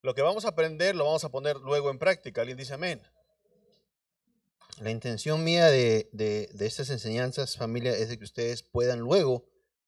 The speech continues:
poner en práctica lo que estamos aprendiendo. Pastor Arturo, ¿qué estamos aprendiendo? Hoy estamos aprendiendo que hay un antes de su palabra y un después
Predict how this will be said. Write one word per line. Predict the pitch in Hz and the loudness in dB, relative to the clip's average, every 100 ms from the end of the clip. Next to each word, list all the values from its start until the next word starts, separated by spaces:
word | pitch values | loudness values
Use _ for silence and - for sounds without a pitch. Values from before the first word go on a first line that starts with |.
| _ _ | _ _
poner | 110 117 | -4 -2
en | 117 | -4
práctica | 113 131 127 113 113 110 - _ _ _ - | 2 2 2 -2 -2 -2 -6 _ _ _ -12
lo | 98 | -10
que | |
estamos | - 110 104 | -6 -6 -6
aprendiendo. | 107 101 98 90 92 | -8 -8 -10 -10 -4
Pastor | 120 165 | 4 6
Arturo, | 151 170 156 - | 6 4 0 0
¿qué | |
estamos | 175 - 185 170 | -4 -2 -2 -4
aprendiendo? | 135 127 107 98 92 - _ _ _ - | -4 -6 -6 -10 -12 -20 _ _ _ 6
Hoy | 175 190 | 6 6
estamos | 175 180 175 | -2 -4 -4
aprendiendo | 143 127 131 151 147 - | -6 -6 -6 -4 -4 -2
que | 139 | -2
hay | 139 | -2
un | 135 135 - | -8 -6 0
antes | 196 240 240 294 294 - - _ _ _ _ | 0 -2 -6 -6 -4 -8 -14 _ _ _ _
de | 117 | -8
su | - 208 | -8 0
palabra | 220 180 131 120 196 _ _ _ _ _ _ _ _ _ - | 2 6 4 4 -2 _ _ _ _ _ _ _ _ _ -12
y | 123 | -6
un | 139 151 - | -6 -6 -8
después | 120 113 - - 175 277 - - | -4 -4 -4 0 2 2 -2 -10